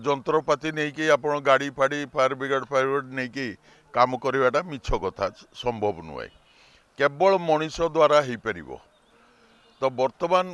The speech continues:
ଗତକାଲି ଯେଉଁ ମୁଁ ସିଚୁଏସନ୍ ଦେଖିଲି, ଭୈରବ ଖାଳ, ଭଞ୍ଜବସା, ଅସୁର ଖାଳ, ମାରୱାଡ଼ି ବନ୍ଧ, ଯେଉଁଗୁଡ଼ା କି ପୁରା ମେଘାସନ, ଯେଉଁଟା ଆମ ମୁଣ୍ଡ, ହିଲ୍ ଟପ୍ ପୁରା,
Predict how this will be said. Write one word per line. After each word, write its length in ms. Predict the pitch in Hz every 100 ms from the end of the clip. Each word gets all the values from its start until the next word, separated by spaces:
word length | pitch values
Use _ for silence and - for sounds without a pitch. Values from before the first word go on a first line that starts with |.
| 123
ଗତକାଲି 540 | 135 - 151 180 175 170
ଯେଉଁ 200 | 151 156 151
ମୁଁ 200 | 147 147 135 127
ସିଚୁଏସନ୍ 640 | - 120 139 127 147 139
ଦେଖିଲି, 340 | 120 113 120 127
ଭୈରବ 400 | 117 117 120 104
ଖାଳ, 240 | - 117 117 120 120 - _ _ _ -
ଭଞ୍ଜବସା, 680 | 98 123 120 135 131 - 127 127
ଅସୁର 300 | 127 113 127 131
ଖାଳ, 220 | 127 123 123 127 117
ମାରୱାଡ଼ି 440 | 113 117 123 127
ବନ୍ଧ, 300 | 127 127 120 123 127 - - _ _
ଯେଉଁଗୁଡ଼ା 300 | 151 170 180
କି 160 | 175 190
ପୁରା 380 | 185 165 170 185
ମେଘାସନ, 760 | 175 147 143 131 160 160 180 165 123 101
ଯେଉଁଟା 280 | 139 139 151
ଆମ 120 | 151 156
ମୁଣ୍ଡ, 340 | 156 139 131 127 101 71 _ _ _ _ _ _ - _ _ _ _ _ _ _ _ -
ହିଲ୍ 400 | 98 87 139 156 -
ଟପ୍ 200 | 165 - _
ପୁରା, 260 | 135 104